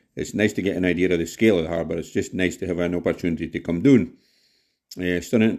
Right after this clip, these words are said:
in ci-, uh, standing in front of the city's landmark giant letters, which were moved from Castlegate to the new harbour,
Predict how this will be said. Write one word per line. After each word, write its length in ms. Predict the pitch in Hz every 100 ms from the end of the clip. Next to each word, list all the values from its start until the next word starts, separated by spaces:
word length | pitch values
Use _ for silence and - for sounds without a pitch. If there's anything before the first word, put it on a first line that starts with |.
| -
in 140 | 92
ci-, 180 | - -
uh, 480 | - - _ - 95
standing 280 | - 113 107
in 40 |
front 220 | - 92
of 60 | 95
the 80 | 87
city's 320 | 92 90 82
landmark 460 | 98 98 92 85
giant 240 | - 98 90
letters, 380 | 90 98 98 - - _ _
which 200 | 98 -
were 100 | 92
moved 260 | 95 101 -
from 160 | 87
Castlegate 540 | - 90 98 92 95 -
to 60 |
the 80 | 92
new 180 | 98 90
harbour, 420 | 87 85 87